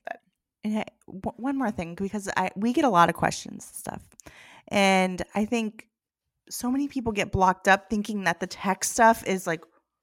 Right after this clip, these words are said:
Speaker 2: way more difficult than it really is. So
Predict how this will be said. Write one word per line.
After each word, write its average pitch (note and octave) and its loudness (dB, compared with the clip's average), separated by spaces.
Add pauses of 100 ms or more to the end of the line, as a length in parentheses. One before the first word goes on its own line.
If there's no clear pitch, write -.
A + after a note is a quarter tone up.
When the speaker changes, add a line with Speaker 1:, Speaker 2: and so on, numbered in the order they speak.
(140)
Speaker 2:
way F3+ 0
more E3+ -4
difficult F#3 -4 (440)
than F#3 2
it - -8
really F3+ 2
is. E3 -2 (380)
So F#3 6